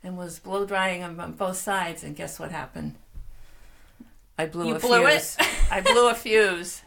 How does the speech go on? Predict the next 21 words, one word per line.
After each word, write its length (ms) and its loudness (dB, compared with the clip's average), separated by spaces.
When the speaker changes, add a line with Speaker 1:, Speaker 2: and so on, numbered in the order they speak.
Speaker 1:
or 120 0
whatever. 340 4
Speaker 2:
<laughs> 20 -2
A 80 0
lot 200 6
Speaker 1:
Not 20 2
Speaker 2:
of 60 2
Speaker 1:
a 20 0
Speaker 2:
things 200 2
were 100 4
Speaker 1:
fuse. 100 0
Speaker 2:
blown 500 2
that 280 -2
day. 300 -6
Speaker 1:
Yeah. 160 -8
Yeah. 200 -14
So 340 -4
there's 200 -6
that. 280 0
And 120 -4
then 180 -2